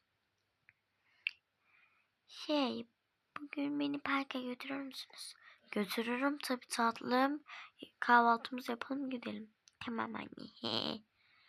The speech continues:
Allah Allah, küçükken bunu ben dediğimde aynı cevabı alamıyordum ama. Ay kızım ya. İnsan bir insanla olur ya.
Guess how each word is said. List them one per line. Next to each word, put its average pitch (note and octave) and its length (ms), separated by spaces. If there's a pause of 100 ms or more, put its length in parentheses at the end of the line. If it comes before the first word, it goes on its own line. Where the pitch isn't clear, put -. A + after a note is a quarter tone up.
(440)
Allah A3 360
Allah, F#3+ 340
küçükken G#3+ 580
bunu G#3+ 180
ben G#3+ 280
dediğimde G#3+ 460
aynı G#3+ 360
cevabı G#3 440
alamıyordum C4+ 680
ama. G#3+ 400 (480)
Ay - 260
kızım G#3+ 360
ya. G3+ 440 (4000)
İnsan B3 600
bir A#3 140
insanla B3 840
olur C4 300
ya. B3+ 800